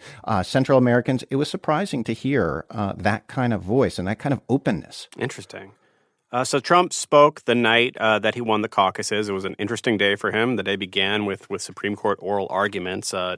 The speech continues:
Speaker 2: tied to whether or not Trump should be allowed on the ballots due to January sixth. Did Trump talk about immigration in his victory speech?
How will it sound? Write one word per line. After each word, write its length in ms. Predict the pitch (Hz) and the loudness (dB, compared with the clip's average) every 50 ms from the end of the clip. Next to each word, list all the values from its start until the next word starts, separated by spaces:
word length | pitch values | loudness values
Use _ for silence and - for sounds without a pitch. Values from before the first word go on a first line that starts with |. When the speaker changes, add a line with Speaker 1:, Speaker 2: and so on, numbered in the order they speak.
| - | -8
Speaker 2:
tied 360 | - - 98 95 95 98 92 - | -4 -2 -2 0 0 -2 -4 -6
to 80 | 107 | -6
whether 220 | 95 104 104 110 107 | -4 -2 0 2 2
or 60 | 104 | 2
not 260 | 104 104 101 104 - | 2 0 0 -2 -4
Trump 240 | - - - 107 101 | -4 -4 -4 -4 -4
should 160 | - - 95 | -6 -8 -6
be 120 | 95 107 104 | -4 -4 -2
allowed 520 | - 110 101 98 98 98 104 107 110 107 | 0 -2 -2 0 0 2 2 2 0 -2
on 300 | - - 107 107 101 101 98 | -2 -2 -2 -2 -2 -2 -4
the 40 | 95 | -4
ballots 500 | 98 104 101 117 127 120 101 95 - - | 0 2 4 4 4 4 2 0 -4 -8
due 220 | - 101 101 101 | -6 -6 -4 -4
to 380 | - - 104 98 98 98 95 104 | -4 -4 -6 -4 -4 -6 -8 -8
January 420 | - 113 110 107 101 101 98 95 | -6 -4 -4 -2 -2 -2 -2 -4
sixth. 480 | - - - 139 123 117 - - - - - - - - - - _ _ _ _ _ _ _ | -4 0 2 4 4 4 2 0 -6 -12 -16 -20 -20 -20 -20 -20 _ _ _ _ _ _ _
Did 260 | - 151 175 190 165 | 4 6 6 6 4
Trump 280 | - - 185 180 185 - | 4 4 4 4 2 4
talk 280 | - 143 147 156 - - | 6 8 8 8 6 6
about 200 | 156 151 151 - | 6 6 4 4
immigration 600 | - 139 139 - 139 143 147 - - 151 143 - | 0 -2 0 2 0 0 0 0 -2 -2 -2 -4
in 220 | - - 120 120 | -4 -2 -2 -2
his 160 | 113 127 117 110 | -2 -4 -6 -6
victory 300 | - 123 - - 143 147 | -6 -6 -6 -4 -6 -6
speech? 400 | - - 160 170 185 - - | -6 -8 -8 -10 -10 -12 -16